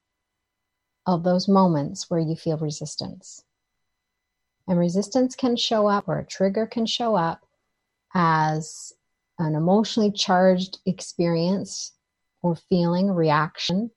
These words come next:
to something or someone, something's doing, somebody's doing. It can show up as an emotion, resistance, anger. It can show up as judgment, projection. It can show up as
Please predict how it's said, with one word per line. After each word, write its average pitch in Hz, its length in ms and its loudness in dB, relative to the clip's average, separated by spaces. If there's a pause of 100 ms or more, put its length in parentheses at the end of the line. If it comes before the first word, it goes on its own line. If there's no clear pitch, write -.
(140)
to 185 120 -6
something 165 760 -2
or 151 60 -2
someone, 156 400 -4
something's 151 460 -8
doing, - 280 -8
somebody's 151 400 -6
doing. 165 420 -6 (1120)
It 180 200 2
can 175 300 2
show 170 320 2
up 165 300 -2
as 156 720 0
an 175 120 0
emotion, 208 760 -2 (1500)
resistance, 185 640 0
anger. 185 560 0 (300)
It 185 100 -2
can 180 100 0
show 175 140 -2
up 165 120 -4
as 165 100 -2
judgment, 175 540 -2
projection. 180 680 -6 (1700)
It 185 120 -2
can 190 120 0
show 196 240 6
up 175 160 4
as 160 480 0